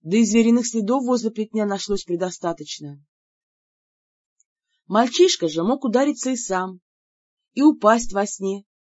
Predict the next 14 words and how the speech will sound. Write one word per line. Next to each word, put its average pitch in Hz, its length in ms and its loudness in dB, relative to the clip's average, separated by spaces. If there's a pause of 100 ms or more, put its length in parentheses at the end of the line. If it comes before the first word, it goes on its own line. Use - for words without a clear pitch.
и 185 120 2
просто 240 340 0
поцарапаться 214 720 -2
по 196 120 -6
пути 196 280 -4
в 190 80 -2
отхожее 180 500 -2
место, 175 540 -6 (920)
не 185 160 0
заметив 202 460 2
во 185 160 2
дворе 175 300 2
какой-нибудь 190 520 -2
щепки. 160 600 -6